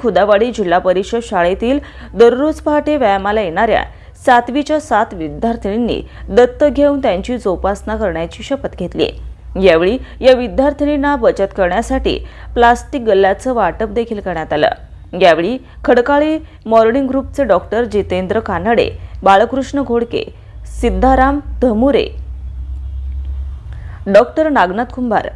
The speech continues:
मल्लिकार्जुन नरे, सुहास कनले गुरुजी, डॉक्टर हरिदास मुंडे, शंभू स्वामी, बालाजी राजपूत, महादेव नामने, सचिन ढेपे, सचिन गुड्डू,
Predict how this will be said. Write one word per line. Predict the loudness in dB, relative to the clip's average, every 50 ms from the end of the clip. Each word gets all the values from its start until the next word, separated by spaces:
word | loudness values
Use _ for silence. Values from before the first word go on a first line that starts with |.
| -10 -8 -8 -6 -6 -2
मल्लिकार्जुन | 0 0 2 2 2 2 2 2 2 2 0 0 2
नरे, | 2 2 2 2 0 -2 -2 -6 -8 -10 -12 -12 -10
सुहास | -6 -2 -2 0 2 2 0 0 0
कनले | 0 0 0 0 0 0 0
गुरुजी, | 0 2 2 2 0 0 -2 -4 -4 -4 -8 -14 -16 -16 -6 2
डॉक्टर | 2 2 2 2 0 0 0 0
हरिदास | 0 0 0 0 2 2 2 0 0 -2
मुंडे, | -4 -4 -2 -2 -2 -4 -4 -8 -16 -18 -18 -18 -10
शंभू | -2 0 0 2 2 2 0 0
स्वामी, | 0 0 0 0 0 0 -2 -4 -6 -12 -16 -16 -6 2
बालाजी | 4 6 6 6 6 4 2 0 0
राजपूत, | 0 0 -2 -2 -4 -4 -4 -4 -4 -6 -16 -20 -18 -8 -2
महादेव | -2 0 2 2 2 4 2 2 2 0 -4 -12 -16 -12 -6
नामने, | 0 2 2 2 2 2 0 -2 -2 -4 -8 -20 -20 -20 -20 -8
सचिन | 0 4 4 4 4 2 0 0 2
ढेपे, | 2 0 0 0 -2 -2 0
सचिन | 0 -2 -2 -2 -2 -2 -4 -2
गुड्डू, | -2 -2 -4 -2 0 -2 -2